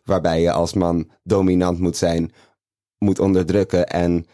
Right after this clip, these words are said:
eh, moet, bereid moet zijn om geweld te gebruiken als dat nodig is. Dat, dat kan niet als jij helemaal,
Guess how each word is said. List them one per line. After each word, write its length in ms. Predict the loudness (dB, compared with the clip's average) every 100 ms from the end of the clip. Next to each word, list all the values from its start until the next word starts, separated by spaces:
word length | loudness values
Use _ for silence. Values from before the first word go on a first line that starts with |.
| _ _
eh, 200 | -2 0
moet, 320 | 0 -2 -6
bereid 380 | -2 0 2 0
moet 180 | 0 0
zijn 260 | 0 0 0
om 120 | -2
geweld 420 | 0 0 0 0
te 80 | -4
gebruiken 500 | -2 -2 -2 -4 -4
als 160 | -6
dat 180 | -4 -2
nodig 380 | 0 -2 -4 -8
is. 320 | -10 -12 -16 _ -20 -20 -20 _
Dat, 320 | -4 -4 -4 -4
dat 220 | -4 -2
kan 240 | -2 2
niet 260 | 0 0 -2
als 220 | -4 0
jij 300 | 0 2 2
helemaal, 800 | 0 0 0 0 0 0 -2